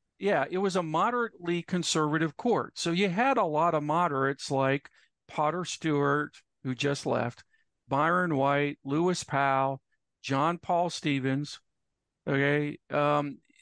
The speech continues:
that were moderates. On some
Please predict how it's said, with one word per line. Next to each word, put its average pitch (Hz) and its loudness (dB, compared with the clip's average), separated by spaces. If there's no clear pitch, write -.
that 165 2
were 180 0
moderates. 160 -2
On 139 0
some 277 2